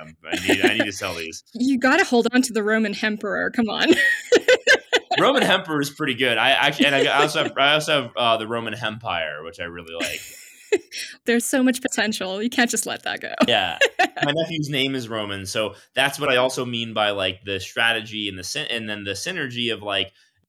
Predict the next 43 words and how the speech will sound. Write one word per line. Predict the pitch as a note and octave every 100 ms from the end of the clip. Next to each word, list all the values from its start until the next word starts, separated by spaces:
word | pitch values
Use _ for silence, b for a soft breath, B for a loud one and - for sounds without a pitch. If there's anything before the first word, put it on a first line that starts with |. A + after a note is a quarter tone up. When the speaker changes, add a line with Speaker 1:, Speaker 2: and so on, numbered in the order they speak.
| _ _
Speaker 1:
you | A#2
know, | A2 G2+
okay, | G#2 G#2+ G2+
there's, | G2+ G2
like, | G2
a |
little | F#2+ G#2+ G#2+
personal | G2+ A2+ G#2+ G#2+ G2+ F#2+
thing | G2 F#2+ F#2
there | F#2 F#2
that | F2+
also | D#2 F#2+ F#2+ F2+
plays | - F2+ F2
in | F2 F2+
well. | E2+
So | - G2
for | G2+
me | A2+
with | A#2+ G#2+
Sheets | A2 F#2+
and | A2
Giggles, | D#3 C3+ B2 B2 b b b b b -
I, | A2+ F2+
the | G#2+ G2
strategy | - - D#3 D3+ A#2+ A2+
was | G#2+ G#2 G#2 G2+ G2+ - _ _
we're | G2 A#2+
gonna | B2+ C3 G#2+
be, | G#2+ G#2+ G#2
like, | G2+ F#2+ F2+ - _
a, | F#2+ F2+
in | G2
a | E2+
huge | - - D#3 D#3+ B2
boring | A#2 A2+ A2
space, | F#2+ G2 F#2 F#2 - G2
and | G2
we're | G#2
gonna | G#2
be | G2
the | F#2+
most | F#2 F#2 F#2 _ F#2+
visually | G2 B2+ B2 A#2+ A#2 A2 G#2+